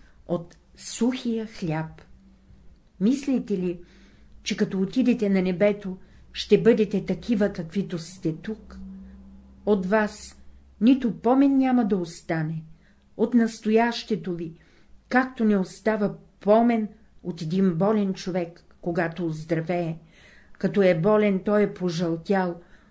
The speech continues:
очите и бузите му са хлътнали, устните му са почернели, а като оздравее, всичко това изчезва. Ще кажете: „Като влезем в небето,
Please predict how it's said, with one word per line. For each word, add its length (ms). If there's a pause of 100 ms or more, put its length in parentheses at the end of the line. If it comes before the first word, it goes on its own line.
(120)
очите 480
и 300
бузите 420
му 140
са 220
хлътнали, 760 (420)
устните 500
му 120
са 240
почернели, 800 (600)
а 100
като 260
оздравее, 800 (480)
всичко 680
това 420 (160)
изчезва. 840 (720)
Ще 320
кажете: 600 (1400)
„Като 220
влезем 540
в 60
небето, 560